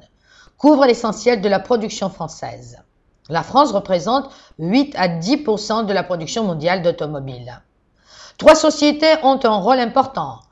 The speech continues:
Deux sont nationalisées, la Société nationale des industries aérospatiales et la Société nationale d'études et constructions de moteurs d'avion.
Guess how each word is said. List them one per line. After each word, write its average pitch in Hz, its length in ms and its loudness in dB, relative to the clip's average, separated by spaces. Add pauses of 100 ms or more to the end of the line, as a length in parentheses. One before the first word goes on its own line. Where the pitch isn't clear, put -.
Deux 226 140 4
sont 254 200 0
nationalisées, 180 720 -4
la 160 140 -2
Société 240 440 -2
nationale 190 540 -2
des 170 180 -4
industries 190 480 -4
aérospatiales 165 960 -4 (320)
et 175 80 -4
la 202 120 2
Société 214 440 -2
nationale 185 540 -4
d'études 180 380 -6
et 185 100 -4
constructions 180 580 -6
de 180 140 -2
moteurs 180 340 -4
d'avion. 151 460 -4